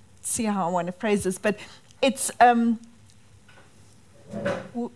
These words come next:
whose values are right? Why, why are Western values being imposed, and who, who says they are right? You know? And I think it's a lack of respect for the culture, uh, for the people,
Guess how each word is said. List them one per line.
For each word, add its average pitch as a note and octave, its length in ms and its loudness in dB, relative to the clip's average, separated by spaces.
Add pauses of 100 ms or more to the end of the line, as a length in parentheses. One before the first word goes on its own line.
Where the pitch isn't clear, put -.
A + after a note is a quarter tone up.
whose F4 300 -2
values D#4+ 500 2
are A#3+ 160 0
right? C4 540 -2
Why, A3 500 0
why B3+ 560 2
are B3+ 300 2
Western A#3+ 680 -4
values B3 680 2
being A3+ 300 -4
imposed, A#3 1120 0 (540)
and C4 180 6
who, C#4 240 -2
who C4 300 -2
says E4+ 300 0
they D#4+ 240 4
are E4+ 120 4
right? G4 480 0 (680)
You C#4 180 -6
know? C4 340 0 (480)
And C4+ 200 8
I D4+ 80 6
think G4+ 240 -4
it's F4+ 160 -2
a C4+ 60 0
lack A#3 500 2
of F#4 160 -4
respect - 760 -6 (140)
for B3 100 -6
the A#3 140 -6
culture, C4+ 640 0 (640)
uh, B3 100 6
for B3+ 240 -4
the B3 120 0
people, D#4 760 -4